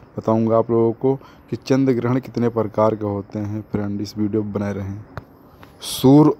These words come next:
और पृथ्वी के बीच में जब चंद्रमा आ जाता है फ्रेंड, तब सूर्य का प्रकाश धरती पर नहीं पहुंच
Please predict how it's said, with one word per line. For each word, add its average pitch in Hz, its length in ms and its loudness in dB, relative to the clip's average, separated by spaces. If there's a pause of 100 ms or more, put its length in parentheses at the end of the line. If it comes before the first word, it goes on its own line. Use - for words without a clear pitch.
और 131 240 6
पृथ्वी 127 500 0
के 123 120 -2
बीच 120 340 -4
में 120 160 0
जब 131 140 -4
चंद्रमा 110 500 2
आ 117 280 0
जाता 107 360 -2
है 107 100 -2
फ्रेंड, 120 480 -6 (420)
तब 147 120 -14
सूर्य 139 520 -2
का 135 100 0
प्रकाश 123 640 -2
धरती 113 460 -6
पर 123 200 -2
नहीं 117 300 -4
पहुंच 113 380 -8